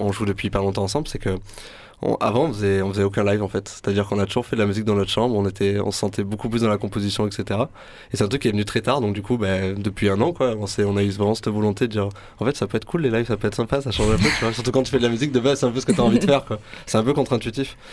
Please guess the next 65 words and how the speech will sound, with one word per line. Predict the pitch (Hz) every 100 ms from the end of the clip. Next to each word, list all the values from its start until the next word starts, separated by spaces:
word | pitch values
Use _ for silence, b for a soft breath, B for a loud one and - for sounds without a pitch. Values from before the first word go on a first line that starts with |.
| B -
Et |
du | 104
coup, | 131
bah, | 160
il |
y | 107
a |
plein | 127
de | 131
scènes | 165
qu'on | 131
n'a | 104
pas | 117
pu | 120
faire | - 117
à |
Marseille, | 110 101 127 135
des | 107 98
petites | 113 -
scènes | 131
qu'on | 113 98
aimerait | 98
bien | 107 107
faire. | 135 147 B B B B B
Malheureusement, | 98 101 101 127
on | 113
a, | 95 98 101 -
aujourd'hui, | - 104 107 117
notre | 101
setup, | 101 123 123
il | 98
est |
quand | 98
même | 107 107 101 - -
vachement, | 107 110 - 117 113
euh, | 104 101 101 98 B B B
il, | 98
il | 98
y | 101
a |
beaucoup | 95 113
de | 120
choses, | 120 131
donc | 110 95
faut, | 104 98 95 95 90 -
en | 101
termes | 104 104
de, | 101 98 98
d'organisation, | 104 104 101 101 123
c'est | 113
beaucoup | 95 104
plus | 104 101
dur | 120
de | 120
faire | 104 101
ça, | 127
mais | 127
on | 101
aimerait | 107 110
bien | 113 127
à |
terme | 113 113 107
le |
faire. | 101 131
Donc, | 110 101